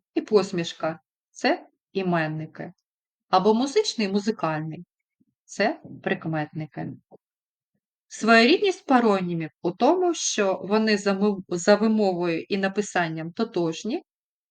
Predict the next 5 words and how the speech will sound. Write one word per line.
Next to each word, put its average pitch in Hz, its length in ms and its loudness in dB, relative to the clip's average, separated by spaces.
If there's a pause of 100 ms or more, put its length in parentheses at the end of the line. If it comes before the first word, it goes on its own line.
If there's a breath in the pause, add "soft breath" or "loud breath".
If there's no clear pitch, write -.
(100)
проте, 196 580 0 (1160)
м, 175 260 -6 (360)
зовсім 254 680 0 (120)
різні 165 680 -2 (220)
слова. 151 520 -4